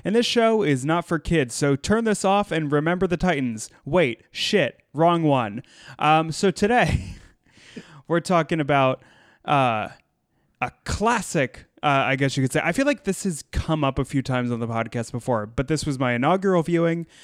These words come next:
uh, and I'm excited to talk about it, uh, with a lovely person. He's a, a comedian, an improviser. He hosts the podcast and live stream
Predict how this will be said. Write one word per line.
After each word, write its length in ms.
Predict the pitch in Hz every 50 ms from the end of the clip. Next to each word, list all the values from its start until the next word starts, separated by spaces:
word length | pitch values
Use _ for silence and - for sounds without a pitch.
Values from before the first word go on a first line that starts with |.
| - - - -
uh, 260 | - - 131 135 139 139
and 140 | 110 131 131
I'm 100 | 131 131
excited 360 | 131 - - 165 147 143 139
to 40 | 127
talk 220 | - 131 127 123
about 200 | 120 135 127 127
it, 180 | 127 123 - _ _ _ _ _ _ -
uh, 200 | - 127 127 127 123
with 140 | 135 131
a 80 | 127 127
lovely 400 | 151 196 233 247 202 208 202 175
person. 440 | - 175 170 160 156 - 175 160 147
He's 260 | 139 165 160 151 143
a, 300 | 160 147 143 139 139 139
a 160 | - 135 127 120
comedian, 480 | - 135 170 196 180 185 185 185 175 156
an 100 | 143 147
improviser. 640 | 151 139 156 147 139 151 147 147 139 147 156 147
He 280 | 131 - 147 143 139 135
hosts 280 | 127 143 139 139 -
the 140 | - 131 127
podcast 680 | - - 131 131 127 123 - 135 131 127 127 127 - -
and 260 | - 170 190 190 180 160
live 300 | 156 156 151 147 147 143
stream 340 | - - 151 143 143 143